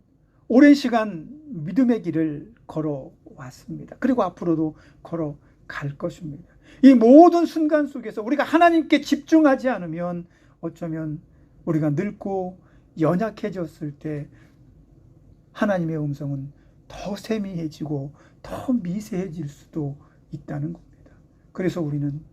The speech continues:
한결같이 하나님께 집중하는 것을 우선해야 합니다. 내 삶의 문제, 내 삶의 상황보다 하나님께 집중하면 하나님의 음성을 더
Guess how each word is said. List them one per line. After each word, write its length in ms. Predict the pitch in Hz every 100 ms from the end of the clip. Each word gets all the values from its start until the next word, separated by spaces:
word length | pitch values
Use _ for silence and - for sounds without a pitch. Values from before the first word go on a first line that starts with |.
| - _ _ _
한결같이 840 | - - 294 285 269 240 208 - -
하나님께 460 | 180 175 156 147 147
집중하는 600 | - - 170 147 147 147
것을 480 | 143 - 151 147 143 _ - _ -
우선해야 840 | 147 170 160 143 - - 147 151
합니다. 420 | 156 - - _ _ _ _ - - -
내 160 | 190
삶의 340 | 202 202 190 185
문제, 560 | 180 156 165 160 151 _ _ _ -
내 240 | 180 185
삶의 360 | 180 180 170 147
상황보다 760 | - 247 247 226 190 160 160 - -
하나님께 640 | - - 285 277 247 247 247
집중하면 840 | - - 196 160 147 170 196 151 - _ -
하나님의 580 | - 262 262 240 226 202
음성을 400 | 160 147 147 143
더 240 | 143 139